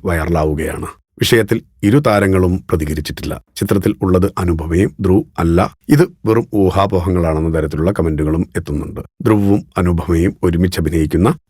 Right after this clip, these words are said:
ബൈസൺ എന്ന ചിത്രം അണിയറയിൽ ഒരുങ്ങുകയാണ്. മാരി സെൽവരാജ് ആണ് ചിത്രത്തിന്റെ സംവിധായകൻ. ഇപ്പോൾ പ്രചരിക്കുന്ന സ്ക്രീൻഷോട്ട് ചിത്രത്തിന്റെ ഭാഗമാണോ എന്ന സംശയമുണ്ട്.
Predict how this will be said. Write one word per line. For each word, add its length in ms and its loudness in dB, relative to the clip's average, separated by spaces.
ബൈസൺ 540 2
എന്ന 140 2
ചിത്രം 420 -2
അണിയറയിൽ 440 0
ഒരുങ്ങുകയാണ്. 580 -4
മാരി 280 4
സെൽവരാജ് 600 2
ആണ് 280 -2
ചിത്രത്തിന്റെ 480 -2
സംവിധായകൻ. 680 -4
ഇപ്പോൾ 260 0
പ്രചരിക്കുന്ന 580 0
സ്ക്രീൻഷോട്ട് 540 -4
ചിത്രത്തിന്റെ 440 -4
ഭാഗമാണോ 800 0
എന്ന 220 -2
സംശയമുണ്ട്. 600 -4